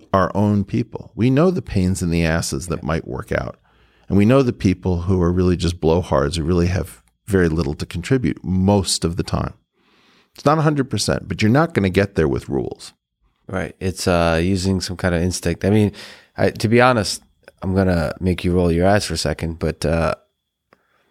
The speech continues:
Speaker 2: and the first time I heard that there is a large community of people who believe the earth is flat actually made me pause and ask myself the question, well,
Speaker 1: Why
Speaker 2: is
Speaker 1: would
Speaker 2: it
Speaker 1: there be such a community?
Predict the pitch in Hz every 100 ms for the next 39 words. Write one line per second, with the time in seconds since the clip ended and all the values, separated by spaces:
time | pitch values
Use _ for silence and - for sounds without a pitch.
0 | _ _ - 98 98 131 139 - 123 117
1 | 98 95 98 98 85 85 90 92 98 92
2 | 87 90 - 92 92 85 82 - 92 82
3 | 85 78 90 87 80 - 87 - - -
4 | 92 82 52 - _ _ _ _ _ _
5 | _ _ _ _ _ _ - 101 - 117
6 | 110 98 90 - 98 87 71 69 - 90
7 | 92 95 - 87 - 85 - 85 - 78
8 | - - - - 87 101 104 98 87 87
9 | 85 73 - - - - -